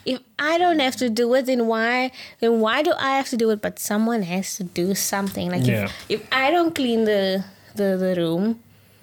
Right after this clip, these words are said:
Speaker 1: and I say, "Jules needs to do it," he's gonna be like, "But why must I clean the room
Speaker 2: Mm.
Speaker 1: if
Speaker 2: If everyone,
Speaker 1: if everyone's
Speaker 2: anyone
Speaker 1: equal?"
Speaker 2: else can do it.
Speaker 1: Yeah.
Speaker 2: No, I think it's a
Speaker 1: So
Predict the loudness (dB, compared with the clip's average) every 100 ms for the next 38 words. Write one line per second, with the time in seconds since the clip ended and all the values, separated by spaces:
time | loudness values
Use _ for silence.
0 | -20 -8 -2 -2 -2 -2 -4 -2 -2 0
1 | 0 2 0 0 -2 -2 -2 -2 0 -2
2 | -2 -2 -2 0 -2 -2 -2 -4 -4 -4
3 | -4 0 -2 -2 -2 0 2 0 -6 -14
4 | -20 -14 -6 -4 0 2 2 2 0 0
5 | 2 4 4 4 4 4 4 4 2 -2
6 | -4 -2 -4 -6 -6 -10 -8 -4 -2 0
7 | 0 0 0 0 0 0 2 4 4 2